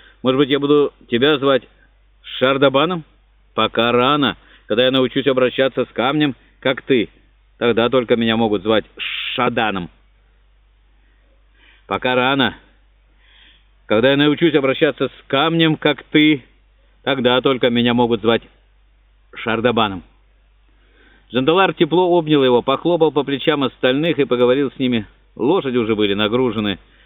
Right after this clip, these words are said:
и готовы тронуться в путь. Волк, лёжа, смотрел на мужчину. Он поднялся, когда увидел, как Эйла и Шармуна выходят из жилища.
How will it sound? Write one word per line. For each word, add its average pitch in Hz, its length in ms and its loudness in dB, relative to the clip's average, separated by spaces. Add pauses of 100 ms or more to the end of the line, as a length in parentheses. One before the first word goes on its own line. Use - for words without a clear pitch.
(160)
и - 60 -6
готовы 117 300 0
тронуться 104 420 -2
в - 60 -18
путь. 156 340 -4 (500)
Волк, 147 380 0
лёжа, 151 380 0
смотрел 123 400 -2
на 135 80 -4
мужчину. 113 520 -2 (760)
Он 147 120 -4
поднялся, 143 460 0
когда 120 200 2
увидел, 120 300 2
как 110 200 -4
Эйла 117 400 2 (100)
и 101 100 -6
Шармуна 120 560 0 (560)
выходят 117 540 0
из 113 160 -2
жилища. 110 520 -4